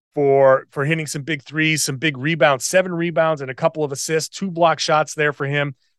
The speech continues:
one turnover, ten points, ten points, seven rebounds, two assists for, for Grant. Very, very nice night, and some of the threes that he hit were, were pretty clutch. Shout out to Noah Vonleh. Noah Vonleh had one impressive spin move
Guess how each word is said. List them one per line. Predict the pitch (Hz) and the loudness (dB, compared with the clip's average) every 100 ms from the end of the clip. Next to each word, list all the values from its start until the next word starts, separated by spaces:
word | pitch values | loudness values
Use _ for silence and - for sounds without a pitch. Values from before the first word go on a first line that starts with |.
| _ - | _ -6
one | 151 156 | -2 -2
turnover, | - 151 143 127 | -2 0 0 -2
ten | 127 165 160 | -4 -4 -4
points, | - 151 147 - - - _ _ - | -4 -4 -4 -6 -10 -12 _ _ 0
ten | 240 262 | 0 2
points, | 240 226 - | 2 2 0
seven | 220 185 | 0 0
rebounds, | 185 170 147 | 0 0 -2
two | - 160 | -4 -8
assists | 143 151 135 | -4 -4 -4
for, | - 131 127 117 | -6 -2 -2 -4
for | 123 | -10
Grant. | 113 135 120 _ _ _ _ _ - | -2 0 0 _ _ _ _ _ 2
Very, | 165 160 147 | 4 4 0
very | 143 180 | 0 0
nice | 156 143 - | 2 -2 -2
night, | 143 135 | -2 -2
and | 127 | -4
some | 120 185 | -8 -6
of | 151 | -8
the | |
threes | 127 147 143 | -10 -6 -4
that | 135 | -4
he | 120 | -2
hit | 131 | -4
were, | 120 123 | -4 -8
were | 123 | -8
pretty | 117 131 123 | -8 -8 -10
clutch. | - 131 120 - _ _ _ - | 0 0 0 -4 _ _ _ -4
Shout | - 202 220 247 | 2 6 6 6
out | 233 202 | 4 0
to | - 233 240 214 _ _ _ | -2 0 0 -4 _ _ _
Noah | 113 123 156 220 247 | -10 0 6 6 6
Vonleh. | 170 190 226 330 285 196 131 127 | 4 2 4 4 4 2 2 0
Noah | 233 370 | -2 -2
Vonleh | 220 214 294 311 185 170 185 _ _ _ _ _ _ | -2 -2 0 0 0 -2 -4 _ _ _ _ _ _
had | 202 196 - _ _ _ _ _ | -4 -4 -6 _ _ _ _ _
one | 175 147 254 302 | -10 0 4 4
impressive | 302 226 202 - 247 262 247 202 | 2 -6 -6 -2 -2 -2 -6 -8
spin | - - 285 277 | -10 -6 -4 -2
move | 269 262 | -4 -4